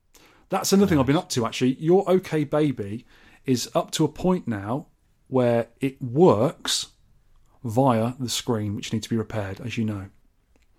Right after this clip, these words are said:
Speaker 2: Mm.
Speaker 1: All the controls work properly. The switcher in there works properly.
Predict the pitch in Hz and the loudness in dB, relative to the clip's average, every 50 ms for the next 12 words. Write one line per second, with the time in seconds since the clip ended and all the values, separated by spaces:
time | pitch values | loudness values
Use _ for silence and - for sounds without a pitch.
0 | _ - - _ - - 123 117 120 120 175 185 180 - 175 156 - 180 175 170 | _ -20 -20 _ -16 -10 -8 -4 2 8 8 8 8 8 6 4 6 8 8 8
1 | 139 151 160 170 165 - - 160 151 - 156 156 156 160 160 156 160 - 135 - | 8 6 4 4 4 2 0 0 2 2 4 6 6 6 6 2 0 -2 -6 -4
2 | - 208 - - - 147 147 139 143 139 131 135 147 - - - - 143 135 - | -4 -4 -4 -2 0 0 2 2 2 2 2 0 0 -2 -4 -6 -6 -4 -4 -2
3 | 139 139 139 139 135 135 135 131 | -2 0 2 2 2 0 0 -2